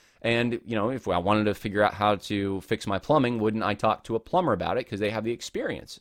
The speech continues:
And yes, you would. That's not the issue here.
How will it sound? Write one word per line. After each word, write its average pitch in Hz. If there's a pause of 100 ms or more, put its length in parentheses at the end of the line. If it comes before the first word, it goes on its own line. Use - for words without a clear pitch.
And 135 (200)
yes, -
you 98
would. 135 (460)
That's 113
not 98
the 98
issue 95
here. -